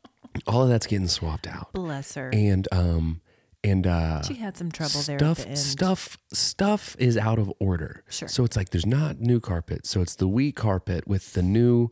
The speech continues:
Speaker 1: sofa.
Speaker 2: Mm-hmm.
Speaker 1: And then we got rid of the sofa and chair to the Salvation Army the other day 'cause we're really good people.
Speaker 2: Yeah.
Speaker 1: And,
Speaker 2: <laughs>
Speaker 1: um,
Speaker 2: Let it be known,
Speaker 1: I, guys, I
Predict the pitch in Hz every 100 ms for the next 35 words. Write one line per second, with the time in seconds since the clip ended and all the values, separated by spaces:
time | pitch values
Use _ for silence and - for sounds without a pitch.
0 | - - _ - - - - 117 101 101
1 | - 98 101 - - 196 107 104 113 110
2 | 107 101 123 120 131 127 107 - 139 131
3 | 117 101 95 - 147 120 107 104 - 98
4 | - 104 98 98 - 101 120 139 120 87
5 | 82 82 82 82 - - - 151 180 196
6 | 95 87 90 87 80 85 82 - - 92
7 | - 113 117 - - 214 214 117 113 98
8 | 98 98 - 101 95 85 82 90 110 -
9 | - 160 247 254 262 311 277 277 269 247
10 | 208 185 139 170 151 226 233